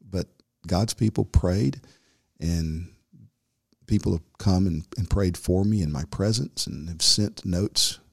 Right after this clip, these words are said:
telling me how they prayed for me. Well, goodness,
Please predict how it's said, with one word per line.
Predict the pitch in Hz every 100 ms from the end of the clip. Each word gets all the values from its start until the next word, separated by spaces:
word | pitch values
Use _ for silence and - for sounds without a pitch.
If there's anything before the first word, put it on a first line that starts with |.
| _
telling | - 101 104
me | 104
how | 95 98
they | 101
prayed | 107 117 107 101
for | 120
me. | 110 113 - - _ _ _ _ -
Well, | 117 104 - _ _ _ _ _ _
goodness, | 143 139 - -